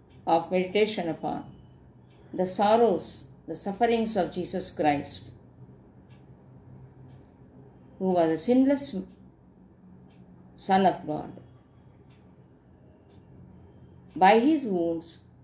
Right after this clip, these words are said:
we are healed, and healing is in the, under the wings of our Father God. Bless this time of prayer, bless this word of meditation,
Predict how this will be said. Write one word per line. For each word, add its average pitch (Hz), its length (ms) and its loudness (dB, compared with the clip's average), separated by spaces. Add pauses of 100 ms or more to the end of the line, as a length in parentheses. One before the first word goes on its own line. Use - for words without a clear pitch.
we 220 300 -2
are 156 220 2 (100)
healed, 127 400 -6 (680)
and 170 180 -4
healing 233 640 0
is 160 300 -4 (240)
in 160 120 0
the, - 220 -8
under 170 240 -2
the 156 140 0
wings 220 380 0
of 165 180 -8
our 156 120 -2
Father 151 520 -2
God. - 300 -4 (1800)
Bless 240 260 0
this 220 240 4
time 185 240 4
of 170 160 -4
prayer, 208 400 -2
bless 180 300 -2
this - 240 -10
word 160 180 0
of 156 140 0
meditation, 151 720 -4